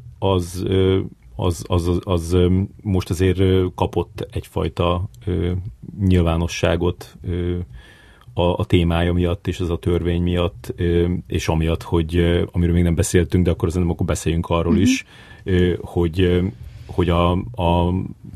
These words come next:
Speaker 1: hónapokkal ezelőtt, ö, be volt jelentve, hogy, ö, hogy a Veszprémi Magyar Mozgó, ö, Kép, ö, Fesztiválon,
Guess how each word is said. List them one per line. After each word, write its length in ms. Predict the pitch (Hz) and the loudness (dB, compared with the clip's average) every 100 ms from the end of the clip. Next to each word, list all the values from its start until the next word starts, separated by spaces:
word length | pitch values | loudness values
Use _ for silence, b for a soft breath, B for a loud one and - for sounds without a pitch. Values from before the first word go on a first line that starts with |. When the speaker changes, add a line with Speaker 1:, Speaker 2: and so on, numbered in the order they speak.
| - - - - | -16 -18 -16 -8
Speaker 1:
hónapokkal 580 | - 95 78 87 - | 0 2 2 0 0
ezelőtt, 500 | 85 90 87 85 - | 0 0 0 -2 -2
ö, 180 | 92 87 85 B B B - | -2 0 -2 B B B -6
be 160 | 87 | 0
volt 220 | 87 87 | 0 0
jelentve, 440 | 95 87 87 - 90 | 0 2 0 0 0
hogy, 360 | 85 87 82 | 2 0 2
ö, 180 | 90 85 90 - | 2 2 0 -4
hogy 160 | 90 85 | -2 -2
a 40 | |
Veszprémi 720 | 80 82 - 85 85 85 85 - B B - | 0 -2 -2 0 2 4 2 -2 B B -2
Magyar 280 | 90 87 85 | 2 2 2
Mozgó, 400 | 87 85 90 78 - | 0 0 -2 -2 -8
ö, 340 | 95 90 87 90 - | -2 0 2 0 -4
Kép, 320 | - 92 85 98 | -2 0 0 2
ö, 240 | 90 90 98 - - - | 2 2 0 -8 -20 -4
Fesztiválon, 800 | - - 90 85 85 87 92 | -4 -2 0 2 2 2 0